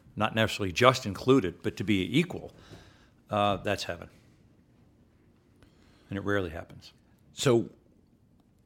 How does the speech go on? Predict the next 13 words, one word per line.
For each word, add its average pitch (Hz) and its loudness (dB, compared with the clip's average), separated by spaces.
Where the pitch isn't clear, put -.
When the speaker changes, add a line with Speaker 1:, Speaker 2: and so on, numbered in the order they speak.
Speaker 2:
I 120 4
guess, 135 2
um, 95 4
you 113 0
must 117 2
have, 87 2
or 95 6
you 95 8
have 87 2
three 95 0
kids. - -6
Speaker 1:
I 107 -2
do. 101 0